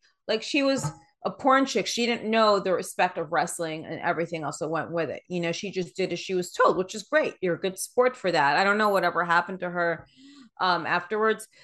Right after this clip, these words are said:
but I know someone did spit in her face for doing that. It was just our way of saying, "Hey, you know, we're running a show here. You can't do that shit." We don't care if, like, people fly, or we don't care if people fly our shows.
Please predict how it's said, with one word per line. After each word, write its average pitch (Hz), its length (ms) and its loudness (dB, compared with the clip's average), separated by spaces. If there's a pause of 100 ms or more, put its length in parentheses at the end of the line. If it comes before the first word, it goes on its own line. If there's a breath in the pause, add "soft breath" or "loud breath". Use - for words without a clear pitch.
(440 soft breath)
but 190 140 8
I 190 80 6
know 202 160 4
someone 208 380 0
did 185 160 -4
spit - 280 2
in 190 80 -4
her 175 120 -2
face 175 320 0
for 202 140 -4
doing 196 280 -4
that. 190 220 4
It 180 40 0
was 180 120 0
just 185 160 -4
our 185 200 6
way 180 140 6
of 185 80 -2
saying, 190 300 -2
"Hey, 202 140 -6
you 185 100 -4
know, 175 120 -2
we're 185 140 0
running 185 340 0
a 175 40 -6
show 240 300 0
here. 220 160 0
You 165 180 -2
can't 247 340 -8
do 226 180 -2
that - 280 -4
shit." - 240 -10 (400)
We 247 140 4
don't 339 240 4
care 262 300 4
if, 226 100 -2
like, 175 180 4
people 180 400 -2
fly, 180 280 4
or 175 100 0
we 208 140 2
don't 247 160 -6
care 185 120 -6
if - 60 -10
people 170 460 -6
fly 160 180 4
our 147 100 -4
shows. 180 600 0